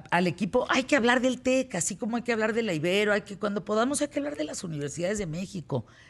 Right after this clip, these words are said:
de su historia para que la conozcamos. Hoy viene una mujer para hablarnos de esta iniciativa de transparencia y anticorrupción del tec de Monterrey.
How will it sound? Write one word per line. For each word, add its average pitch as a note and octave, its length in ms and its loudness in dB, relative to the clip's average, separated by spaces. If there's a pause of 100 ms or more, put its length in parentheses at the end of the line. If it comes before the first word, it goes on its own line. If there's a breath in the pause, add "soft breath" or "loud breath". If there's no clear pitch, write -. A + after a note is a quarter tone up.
(140 loud breath)
de E3+ 140 0
su E3+ 140 -2
historia F#3 520 0
para D3+ 200 -2
que C#3 100 -4
la B2+ 140 -2
conozcamos. C3 880 -6 (600 soft breath)
Hoy F#3+ 220 2
viene G3+ 300 4
una G3+ 160 4
mujer E3 420 2
para E3+ 180 -2
hablarnos D3+ 640 2 (480 soft breath)
de E3 120 2
esta E3+ 200 0
iniciativa E3+ 640 2
de E3+ 100 4
transparencia C#3+ 680 0
y F3 60 2
anticorrupción C#3+ 760 0
del D#3+ 160 0
tec - 200 -4
de D3+ 100 -2
Monterrey. C#3+ 580 -2